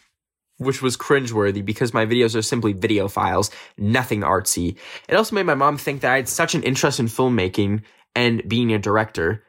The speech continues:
Not to be a contrarian, but I absolutely hate these lifestyles and find no interest in making films or movies.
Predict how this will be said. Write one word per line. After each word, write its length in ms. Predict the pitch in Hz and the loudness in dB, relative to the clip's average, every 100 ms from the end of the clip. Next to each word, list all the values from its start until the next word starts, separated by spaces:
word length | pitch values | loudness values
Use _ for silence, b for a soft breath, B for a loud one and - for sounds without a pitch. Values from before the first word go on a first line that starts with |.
| _ - | _ -2
Not 200 | 165 190 | 0 0
to 60 | |
be 140 | 170 165 | 0 0
a 40 | |
contrarian, 760 | - 156 147 151 131 107 104 104 | 0 -4 0 0 2 0 0 0
but 100 | 131 | 0
I 160 | - - | 0 0
absolutely 400 | 151 - 127 120 | 0 2 0 0
hate 180 | 120 | 0
these 180 | 113 104 | 0 0
lifestyles 520 | 101 98 - 101 98 | 2 0 0 0 0
and 100 | 107 | -2
find 280 | 101 107 107 | -2 -2 0
no 200 | 120 117 | 2 2
interest 420 | 101 95 107 101 | 0 0 0 2
in 80 | 110 | 2
making 280 | 104 101 104 | 2 2 -2
films 400 | - 104 98 95 | 0 0 0 0
or 120 | 87 | 0
movies. 680 | 101 98 92 87 110 - - | 2 0 0 0 0 -2 -8